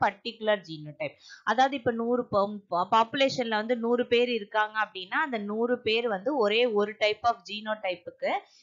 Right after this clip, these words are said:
எப்படியெல்லாம் வந்து அவங்க வந்து, ஆ, அவ்-, வேரியேஷன்ஸ் காமிக்கிறாங்க, எவ்வளோ டிகிரி வந்து வேரி ஆகுது அப்படிங்கிறது தான் வந்து நம்ம இங்க சொல்றோம்.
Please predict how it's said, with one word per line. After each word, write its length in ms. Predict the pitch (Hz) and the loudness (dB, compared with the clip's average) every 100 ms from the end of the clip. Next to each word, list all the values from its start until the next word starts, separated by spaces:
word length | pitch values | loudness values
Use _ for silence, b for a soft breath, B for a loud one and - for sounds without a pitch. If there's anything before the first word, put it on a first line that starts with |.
| b | b
எப்படியெல்லாம் 580 | 240 240 339 285 277 302 | 0 2 0 2 2 2
வந்து 340 | 247 220 262 | 0 -2 2
அவங்க 400 | 262 208 202 185 | 4 2 2 2
வந்து, 300 | 180 185 220 247 208 180 160 - - | 2 0 2 2 2 -2 -10 -14 -6
ஆ, 80 | 185 180 170 165 - | -2 0 2 2 2
அவ்-, 200 | 190 185 - 202 | 0 0 -8 0
வேரியேஷன்ஸ் 680 | 247 277 269 240 226 202 - | 4 6 4 2 0 -8 -2
காமிக்கிறாங்க, 580 | 180 185 180 165 165 175 | 0 0 -4 -8 -6 -4
எவ்வளோ 320 | 202 247 285 | -2 2 2
டிகிரி 380 | 240 226 226 233 | 2 -4 -6 -4
வந்து 220 | 202 208 | -4 -2
வேரி 320 | 196 196 196 | -2 -4 -2
ஆகுது 360 | 180 160 147 156 151 _ _ _ _ _ _ - | -4 -4 -8 -14 -16 _ _ _ _ _ _ -2
அப்படிங்கிறது 640 | 190 208 220 226 202 185 180 | -2 0 -2 0 0 0 0
தான் 140 | 233 | 0
வந்து 220 | 202 214 | 0 -2
நம்ம 180 | 269 180 | -4 -4
இங்க 160 | 160 151 | -8 -8
சொல்றோம். 260 | 143 135 | -10 -12